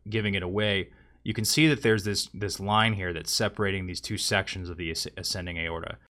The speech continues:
So what you, what you're looking for at here is you see an abnormal enlargement, you see a kind of a septation or separation here, and what this would be is an aortic dissection.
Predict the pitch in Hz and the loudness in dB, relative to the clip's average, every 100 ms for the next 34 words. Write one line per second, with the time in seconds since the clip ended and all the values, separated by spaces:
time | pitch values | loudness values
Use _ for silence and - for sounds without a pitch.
0 | - - 107 107 120 - 113 - 117 139 | -6 4 4 4 2 -2 -4 -2 2 2
1 | 131 110 110 104 101 - 95 92 - 117 | 2 0 2 2 0 0 0 0 0 2
2 | 101 95 104 90 95 - 95 95 104 110 | 4 2 -6 -8 -2 -2 0 2 2 4
3 | 104 98 90 101 120 113 117 - - - | 2 0 0 4 4 4 0 0 -8 -12
4 | - 107 98 95 98 87 85 - 104 - | -6 -2 -2 -4 -6 -6 -2 0 0 0
5 | 107 101 - 90 - 95 92 95 95 101 | 2 2 0 -4 -4 -4 -2 -2 -2 -4
6 | 95 95 - _ _ - 92 92 120 - | -4 -4 -6 _ _ -8 -2 2 2 2
7 | 104 95 92 90 82 85 82 82 82 82 | -2 0 0 0 -4 -6 -2 -2 0 0
8 | 78 - - _ _ _ _ _ _ _ | -2 -6 -20 _ _ _ _ _ _ _
9 | _ _ _ _ _ _ _ _ _ - | _ _ _ _ _ _ _ _ _ -4
10 | 82 - 85 - - - | -4 -2 -6 -8 -12 -14